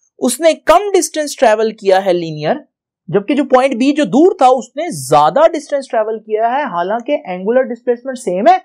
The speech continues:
फिर भी लीनियर डिस्प्लेसमेंट सेम नहीं है। तो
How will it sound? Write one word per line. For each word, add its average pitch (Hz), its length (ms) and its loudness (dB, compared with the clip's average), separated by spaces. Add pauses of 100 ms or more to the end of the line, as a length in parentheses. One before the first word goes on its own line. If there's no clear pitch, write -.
(420)
फिर 220 120 2
भी 302 160 0
लीनियर 208 420 0
डिस्प्लेसमेंट 254 580 -4
सेम 208 460 -6 (440)
नहीं 196 380 -2
है। 127 160 -6 (840)
तो 208 180 2